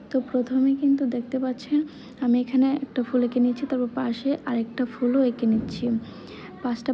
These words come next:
পাপড়ি দিয়ে মাঝখানে একটু, আম, গোল করে নিয়েছি, গোলটা একটু চ্যাপ্টা গোলের মতো থাকবে। আর পাপড়িগুলো একটু চ্যাপ্টা চ্যাপ্টা টাইপ, টাইপেরই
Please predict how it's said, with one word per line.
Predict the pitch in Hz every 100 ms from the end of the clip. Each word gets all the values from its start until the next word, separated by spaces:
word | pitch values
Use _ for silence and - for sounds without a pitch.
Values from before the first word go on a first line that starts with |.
| -
পাপড়ি | 247 - 240 233
দিয়ে | 247 262 339 - - - - - -
মাঝখানে | 247 233 - 247 247
একটু, | 240 - 285 285 - - -
আম, | 254 240 233 226 233 233 233
গোল | 240 247 254
করে | 262 262
নিয়েছি, | 247 247 285 262
গোলটা | 240 262
একটু | 277 262
চ্যাপ্টা | 254 240 - 247
গোলের | 247 254 247
মতো | 247 262 -
থাকবে। | 240 226 233 330 - - - - - 254
আর | 233 240 233 233 233 - - -
পাপড়িগুলো | 247 240 262 262
একটু | 262 269
চ্যাপ্টা | 254 240 254
চ্যাপ্টা | 254 254 247
টাইপ, | 247 233 -
টাইপেরই | 240 240